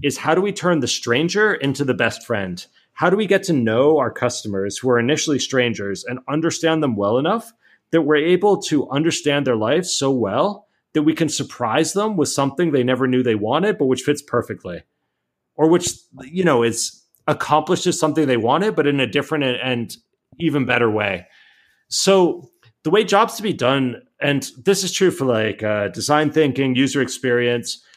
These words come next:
they rely a lot on formal interviews.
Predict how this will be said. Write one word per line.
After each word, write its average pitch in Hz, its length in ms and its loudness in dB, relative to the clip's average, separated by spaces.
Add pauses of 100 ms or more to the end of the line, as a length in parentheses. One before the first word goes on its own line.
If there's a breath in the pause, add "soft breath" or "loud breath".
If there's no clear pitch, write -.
(140 soft breath)
they 170 80 4
rely 180 280 4
a 196 100 4
lot 120 340 2
on 123 300 0
formal 131 420 0
interviews. 156 640 -4